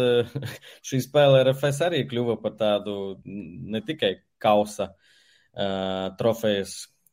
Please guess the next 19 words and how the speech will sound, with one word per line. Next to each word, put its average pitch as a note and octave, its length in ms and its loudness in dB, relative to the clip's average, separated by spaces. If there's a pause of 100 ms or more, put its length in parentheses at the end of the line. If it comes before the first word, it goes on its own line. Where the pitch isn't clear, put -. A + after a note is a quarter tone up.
jautājuma G2 760 0
dēļ, G2+ 320 2
bet F#2 240 -8
arī G2 480 -4
Eirokausa, G#2+ 600 -2
jo G2+ 140 -4 (420)
zinot, G#2 500 -4
ka G#2 160 -10
daudz G#2+ 320 0
spēļu, C#3+ 460 0
vēl G#2+ 180 0
divas G#2+ 300 -6
spēles, G2+ 440 -2
em, G2 280 -4 (1600)
Eiro-, G#2+ 460 0
eh, A2+ 220 -2 (100)
konferences A#2 580 -2
līgā, D#3 360 0 (800)
un, G#2 440 -2